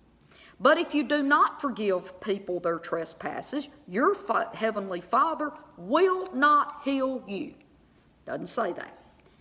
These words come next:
Jesus was talking, and this is before the cross, and this is what's so important about this specific teaching. Number one, it isn't even about healing. It's about us walking around holding offenses and grudges, which tear us up on the inside and destroy us, not the other person,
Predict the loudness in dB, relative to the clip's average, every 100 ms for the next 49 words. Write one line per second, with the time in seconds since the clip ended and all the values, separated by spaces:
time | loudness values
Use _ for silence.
0 | _ _ _ _ -8 -4 -2 -2 -6 -8
1 | -6 -2 -2 -4 -8 -8 -8 0 0 0
2 | -4 -6 -4 -2 -2 -2 -4 -4 -6 -16
3 | -16 -6 -4 -4 -6 -6 -6 -6 -6 -8
4 | -4 -4 -4 -6 -6 -6 -6 -8 -10 -10
5 | -10 -10 -16 -4 -2 -2 -6 -18 _ _
6 | _ _ _ -20 -2 0 2 -2 -2 -2
7 | -2 -6 -12 -16 -6 -4 -4 -6 -6 -4
8 | -6 -4 -4 -4 -10 -18 _ _ -10 -4
9 | 0 2 0 0 0 0 -4 -4 -4 0
10 | 0 0 -4 -8 -6 -6 -6 -8 -10 -8
11 | -2 0 0 -2 -8 -12 -20 -18 2 2
12 | 2 -8 -18 _ _ _ _ -2 0 2
13 | 2 0 0 -2 -6 -6 -4 -4 -2 -2
14 | -2 -6 -8 -4 0 0 0 0 0 0
15 | -4 -2 -2 -2 -4 -4 -4 -4 -4 -4
16 | -10 -14